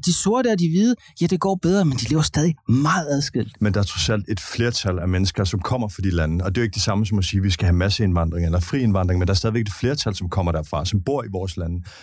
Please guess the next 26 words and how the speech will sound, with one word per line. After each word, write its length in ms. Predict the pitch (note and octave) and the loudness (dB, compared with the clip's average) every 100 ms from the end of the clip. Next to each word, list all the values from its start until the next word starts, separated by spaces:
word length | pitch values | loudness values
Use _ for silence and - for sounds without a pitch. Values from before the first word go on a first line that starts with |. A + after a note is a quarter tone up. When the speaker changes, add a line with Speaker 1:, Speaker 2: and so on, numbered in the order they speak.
| - | -14
Speaker 2:
som 160 | - G#2 | -4 -2
har 240 | F2 B2+ | 0 -2
taget 220 | A#2+ A2 | -2 -2
demokratiske 540 | F#2+ F#2 A2 G2+ F#2 G2+ | 0 0 2 0 0 -2
værdier 220 | F#2+ G#2+ | 0 0
til 220 | F2+ A2+ | 0 -2
sig, 180 | A2+ B2 - - - - | 0 -4 -6 -16 -18 -6
øh, 180 | G#2 G#2 F2+ - | -2 -2 -4 -2
i, 160 | G#2+ A2 G#2 - | -2 -2 -8 -2
på 100 | A#2+ | 0
hurtigere 460 | F#2+ C#3+ D3 A2 | 2 0 0 -2
vis 280 | F#2+ C3 A2+ | -4 -6 -6
og 80 | - | -4
et 80 | G#2+ | -6
større 300 | - G#2+ A#2 | -2 -2 0
omfang, 500 | G#2+ A#2 - G#2 F2 | 0 -2 0 -2 -2
end 300 | G#2+ G#2 F#2 | 0 2 2
det 100 | F#2+ | 2
ske-, 260 | G2 - A2+ | 0 0 -2
altså, 340 | G2+ F#2+ F#2+ F2+ G2 | 0 0 0 0 0
end, 160 | G#2+ | 0
end 120 | G#2 | 2
det 100 | G2+ | 2
skete 240 | F#2 B2+ A2+ | 2 0 -2
for 60 | |
vores, 260 | F2+ F2 G#2+ | -2 0 -2